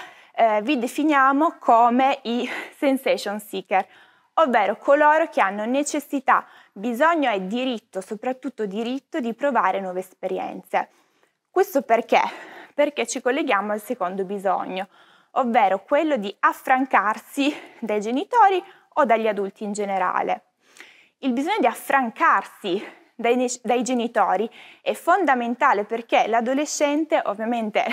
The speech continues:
<laughs> inconsciamente, attua un processo di falsificazione, ovvero tutte quelle ipotesi, quelle regole che precedentemente riteneva come valide, vengono messe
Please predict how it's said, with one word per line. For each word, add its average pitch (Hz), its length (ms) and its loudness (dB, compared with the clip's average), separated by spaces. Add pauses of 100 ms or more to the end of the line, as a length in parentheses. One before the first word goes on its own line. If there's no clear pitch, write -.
<laughs> - 120 -10
inconsciamente, 233 1080 -4 (440)
attua 254 380 0
un 247 80 0
processo 311 460 -4
di 208 120 -4
falsificazione, 240 880 -2
ovvero 220 420 2 (520)
tutte 359 420 -2
quelle 247 260 2
ipotesi, 214 640 0
quelle 240 280 0
regole 202 480 0
che 190 320 -4
precedentemente 240 880 -4
riteneva 226 440 -2
come 233 340 -2
valide, 202 960 2
vengono 311 400 2
messe 233 600 -2